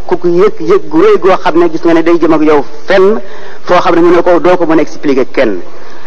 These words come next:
Euh, yëg googu ngay yëg nag ak li ngay yëg ci sa biir, nga am bànneex la boo mënul wax,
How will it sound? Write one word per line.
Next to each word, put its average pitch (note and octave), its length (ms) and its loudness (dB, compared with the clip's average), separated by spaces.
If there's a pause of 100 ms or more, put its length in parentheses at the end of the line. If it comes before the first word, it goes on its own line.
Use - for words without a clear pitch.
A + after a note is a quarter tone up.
(240)
Euh, C#3 200 2
yëg G3 300 2
googu A3+ 220 2
ngay B3+ 200 2
yëg A3 280 0
nag E3+ 160 2 (140)
ak F#3+ 160 0
li F3+ 140 2
ngay A#3+ 220 4
yëg A3+ 180 0
ci G3 80 -2
sa G#3+ 140 0
biir, E3 380 0 (880)
nga D#3+ 120 2
am G#3 160 2
bànneex G#3+ 480 2
la G3 80 2
boo G3 140 2
mënul G#3 260 4
wax, C4+ 140 0